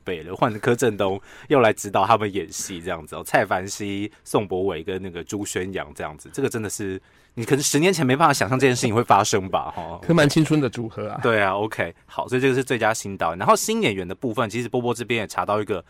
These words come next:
Speaker 1: 很难得的记录，吼，就是去年的这个最佳新演员，吼，就是让大家非常，非常惊艳的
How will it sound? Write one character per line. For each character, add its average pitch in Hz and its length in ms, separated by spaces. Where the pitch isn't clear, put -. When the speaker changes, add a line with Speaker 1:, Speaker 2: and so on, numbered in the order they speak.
Speaker 1:
很 90 160
难 87 220
得 90 160
的 87 100
记 82 340
录， 85 240
吼， 71 140
就 92 140
是 92 280
去 196 240
年 95 280
的 87 400
这 - 120
个 92 120
最 135 160
佳 104 180
新 110 280
演 78 180
员， 65 220
吼， - 220
就 92 100
是 87 120
让 104 140
大 98 140
家 98 100
非 107 140
常， 90 100
非 92 60
常 82 180
惊 95 200
艳 92 140
的 73 220